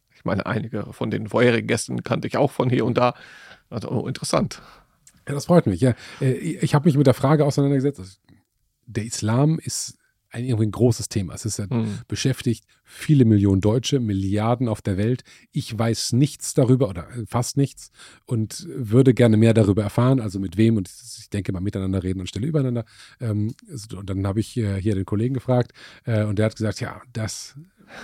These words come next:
Speaker 2: ähm, lad den Marcel mal ein, da wirst du schwierig drankommen." Ähm, und es hat dann, glaub ich, fünfundzwanzig Minuten gedauert, bis wir
Speaker 1: Ja,
Speaker 2: reden
Speaker 1: eben,
Speaker 2: konnten.
Speaker 1: also es hat
Speaker 2: Das
Speaker 1: sofort
Speaker 2: war,
Speaker 1: geklappt.
Speaker 2: also das war, das, das war mega.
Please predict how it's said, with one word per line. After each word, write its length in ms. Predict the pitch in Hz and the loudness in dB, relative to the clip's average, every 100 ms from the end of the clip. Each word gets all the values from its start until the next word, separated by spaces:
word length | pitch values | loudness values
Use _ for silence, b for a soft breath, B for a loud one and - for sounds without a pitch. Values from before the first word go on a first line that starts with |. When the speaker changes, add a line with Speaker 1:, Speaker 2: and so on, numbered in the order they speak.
| - | -8
Speaker 2:
ähm, 280 | 110 117 110 113 113 | -6 -4 -6 -6 -2
lad 280 | 127 135 143 | 2 2 2
den 100 | 127 | 2
Marcel 300 | 107 - 139 | 0 0 0
mal 140 | 127 | 2
ein, 160 | 131 127 B B | 0 -2 B B
da 160 | 117 117 | -2 4
wirst 200 | 143 - | 4 4
du 40 | |
schwierig 500 | 117 - 143 208 156 | -2 4 8 8 8
drankommen." 640 | - 131 175 - 180 196 190 B B - | 4 4 4 6 4 4 0 B B 0
Ähm, 520 | 123 127 131 131 147 | 4 6 6 2 2
und 160 | 151 127 | 2 2
es 120 | 135 | 0
hat 80 | 127 | 0
dann, 160 | 123 | 0
glaub 160 | 104 104 | -2 -4
ich, 80 | - | 0
fünfundzwanzig 400 | 123 117 104 110 | 2 2 0 2
Minuten 180 | 117 | 2
gedauert, 240 | 110 107 104 | 2 2 0
bis 160 | - | 0
wir 80 | - | 6
Speaker 1:
Ja, 120 | 143 | 8
Speaker 2:
reden 100 | 131 | 8
Speaker 1:
eben, 180 | 160 110 | 6 2
Speaker 2:
konnten. 60 | - | 0
Speaker 1:
also 100 | 107 | -4
es 80 | 143 | -6
hat 180 | 143 | -4
Speaker 2:
Das 100 | 110 | -4
Speaker 1:
sofort 120 | - 113 | -2 0
Speaker 2:
war, 160 | 113 | 2
Speaker 1:
geklappt. 240 | 117 117 - | 2 2 -4
Speaker 2:
also 220 | 117 98 | -4 -2
das 160 | 95 | -2
war, 160 | 107 107 | -2 0
das, 160 | 107 - | -2 0
das 180 | 113 | -2
war 60 | 113 | 0
mega. 240 | 101 85 | -2 -4